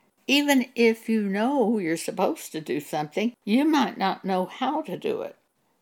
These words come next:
But we'd heard the word podcast. We believed that that was the way God was showing us to go,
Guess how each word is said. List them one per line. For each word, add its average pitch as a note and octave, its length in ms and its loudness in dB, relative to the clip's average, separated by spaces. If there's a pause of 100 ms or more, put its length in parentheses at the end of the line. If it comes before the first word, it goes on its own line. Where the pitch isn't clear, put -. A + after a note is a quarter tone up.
(120)
But F3 140 2
we'd A3 280 0
heard F#3+ 240 2
the D#3 80 -2
word D#3+ 280 0
podcast. F3+ 840 -4 (340)
We F3+ 320 -2
believed F#3 680 0
that D#3 200 -6
that F3+ 260 -2
was - 160 -14
the - 120 -6
way F3 200 -2
God F#3+ 400 -6
was E3 140 -6
showing F3 360 -6
us D#3 240 -8
to D3+ 140 -6
go, F#3 520 -2